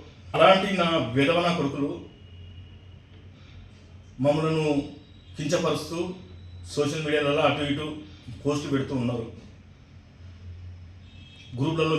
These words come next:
మెసేజ్లు పెడుతున్నారు. సరే పెట్టండి, మేము దేవునికి అప్పచెప్పినాం. ఈరోజు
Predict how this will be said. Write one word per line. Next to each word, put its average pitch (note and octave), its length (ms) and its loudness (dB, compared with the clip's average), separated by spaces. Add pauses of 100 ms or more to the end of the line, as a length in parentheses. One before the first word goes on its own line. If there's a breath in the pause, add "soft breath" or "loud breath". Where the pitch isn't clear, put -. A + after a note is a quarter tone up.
మెసేజ్లు D#3 340 2
పెడుతున్నారు. C3+ 520 0 (1500)
సరే C#3+ 180 2
పెట్టండి, E3+ 360 2 (1040)
మేము C3+ 240 6
దేవునికి D3+ 240 4
అప్పచెప్పినాం. D3+ 420 0 (2250)
ఈరోజు D3+ 320 6